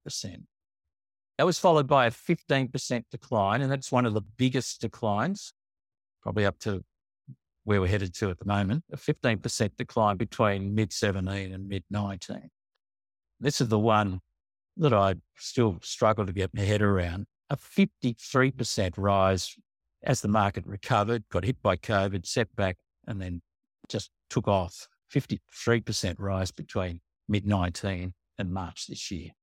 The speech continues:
At the moment, we're sitting at a ten percent decline in prices over the la-, since, since March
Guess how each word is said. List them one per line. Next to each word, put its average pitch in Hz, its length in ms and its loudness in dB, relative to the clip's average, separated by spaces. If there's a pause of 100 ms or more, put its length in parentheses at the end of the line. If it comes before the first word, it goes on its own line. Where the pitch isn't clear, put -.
(720)
At 135 100 -10
the 139 60 4
moment, 156 400 4
we're 139 80 2
sitting 127 300 4
at 110 100 4
a 104 60 2
ten 123 280 2
percent 120 380 -4
decline 104 420 0
in 104 100 -4
prices 95 560 0
over 92 240 0
the 90 80 -2
la-, 92 160 -2 (160)
since, - 520 -8 (200)
since - 280 -6
March - 460 -6